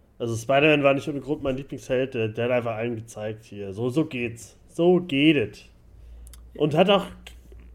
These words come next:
ikonische Szenen, wie der Kuss von oben im Regen mit Mary Jane, das sind so, äh, Dinger, die wurden ja noch ewig bei, bei den M T V, äh, Music Awards damals mit Jack Black und, äh, Sarah Michelle Gellar und so nachgemacht. Das war,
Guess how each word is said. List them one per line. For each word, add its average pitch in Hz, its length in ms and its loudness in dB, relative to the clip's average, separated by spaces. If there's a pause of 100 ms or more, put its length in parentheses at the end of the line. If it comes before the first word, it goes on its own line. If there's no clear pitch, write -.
(200)
ikonische 202 520 6
Szenen, 139 520 2
wie 135 80 0
der 131 140 4
Kuss 185 280 2
von 151 140 2
oben 160 440 2 (240)
im 151 160 2
Regen 160 400 6
mit 143 120 2
Mary 147 220 6
Jane, 147 380 4
das 139 160 -6
sind 156 120 -6
so, 131 340 2 (500)
äh, 113 380 2 (380)
Dinger, 127 200 0
die 117 360 -6 (300)
wurden 139 300 0
ja 139 80 6
noch 135 200 0
ewig 151 340 0
bei, 131 200 2
bei 123 140 2
den 127 100 -2
M 147 140 2
T 139 140 -6
V, 135 240 -4 (380)
äh, 127 160 2
Music 175 380 0
Awards 143 400 -2
damals 135 480 -2 (280)
mit 135 140 -8
Jack 131 200 -6
Black 147 320 0
und, 120 460 -6
äh, 127 80 -4
Sarah 147 240 -2
Michelle 135 320 -2
Gellar 151 300 2
und 147 100 -2
so 156 80 -8
nachgemacht. 139 520 -2
Das 120 120 -12
war, 135 220 -2